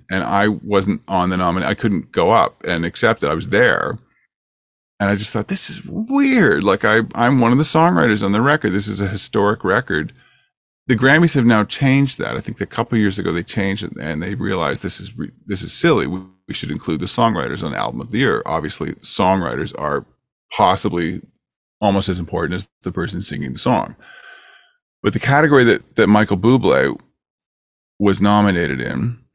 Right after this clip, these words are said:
for, for his album Higher, which is what I got a, a Grammy for this year, the category is called Best Traditional Pop Vocal Album. And the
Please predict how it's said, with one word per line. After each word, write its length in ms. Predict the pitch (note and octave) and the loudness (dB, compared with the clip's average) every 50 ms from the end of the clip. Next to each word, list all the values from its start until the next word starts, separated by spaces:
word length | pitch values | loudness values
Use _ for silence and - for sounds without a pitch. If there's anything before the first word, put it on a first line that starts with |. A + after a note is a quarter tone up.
| _ _ _ | _ _ _
for, 180 | - - - - _ _ _ _ _ _ | -14 -14 -14 -14 _ _ _ _ _ _
for 160 | - E2 - F2+ | -4 -4 -2 -2
his 160 | G2 F2 - | -4 -2 -2
album 320 | D#2 D#2+ F2 D#2+ - D#2+ | 0 0 0 -2 -2 -6
Higher, 640 | - - - A#2+ A#2 G2 D2 - - - - C3 B2+ - _ _ _ _ _ _ _ _ _ _ _ _ _ _ _ _ _ _ - _ | -8 -4 0 0 2 2 2 0 -2 -2 -4 -6 -8 -10 _ _ _ _ _ _ _ _ _ _ _ _ _ _ _ _ _ _ -12 _
which 220 | G2 G2+ F2+ - | -2 -2 -2 -2
is 160 | F2+ F#2 F#2+ - | -4 -8 -6 -4
what 220 | - - - - _ _ _ _ _ _ _ _ _ _ _ _ _ _ _ _ _ _ _ | -4 -4 -4 -4 _ _ _ _ _ _ _ _ _ _ _ _ _ _ _ _ _ _ _
I 120 | - F2+ E2 | -10 -10 -4
got 260 | - G2 F2 C#2+ - - _ _ _ _ | -2 -2 -2 -2 -4 -12 _ _ _ _
a, 100 | - B1+ B1+ D#2+ - D2+ - _ | -14 -12 -12 -10 -12 -12 -6 _
a 80 | - F#2+ | -2 2
Grammy 320 | A2 A2 B2 C#3 C3 A#2+ | 4 4 6 4 4 2
for 160 | - F2+ E2+ | 0 -2 -2
this 220 | E2+ E2 - - E2 | -2 -4 -4 -4 -6
year, 280 | D#2+ D2+ D2+ D2 G#2 - _ _ _ _ _ _ _ _ _ _ _ _ _ _ _ _ - - - | -4 -4 -4 -4 -6 -10 _ _ _ _ _ _ _ _ _ _ _ _ _ _ _ _ -20 -20 -12
the 100 | - - | -12 -10
category 380 | - - A2 A2+ B2+ B2+ B2 A#2 | -4 0 2 2 4 4 4 2
is 80 | A2+ | 2
called 340 | - - A2 F#2+ G2 F#2 - | 0 0 0 0 0 -2 2
Best 420 | - A2 B2+ D3+ - - - - - _ _ _ _ _ _ _ _ _ _ _ _ | 2 4 4 2 0 -6 -10 -16 -18 _ _ _ _ _ _ _ _ _ _ _ _
Traditional 640 | - - A#2+ G#2 G2 A#2+ A#2+ A#2+ - - A#2 G#2 G2+ | -4 0 0 2 2 2 2 2 0 0 0 0 0
Pop 460 | - - - - A#2 A2+ A2 A2+ - | -2 -6 -6 0 2 2 2 2 0
Vocal 640 | _ - G2+ F2 G2 F#2 F#2+ F#2+ - G2 F2+ - - - | _ -12 -4 0 2 2 2 2 -2 -4 -4 -4 -4 -4
Album. 680 | F#2+ E2 D#2+ E2 D#2+ B2+ - - G1+ - - - - _ _ _ _ _ _ _ _ _ _ _ _ _ _ _ _ - | -2 0 0 0 0 -2 -6 -10 -12 -12 -16 -18 -20 _ _ _ _ _ _ _ _ _ _ _ _ _ _ _ _ -2
And 180 | G2 F#2+ F#2 | 0 2 2
the 120 | G2+ G2 | 2 0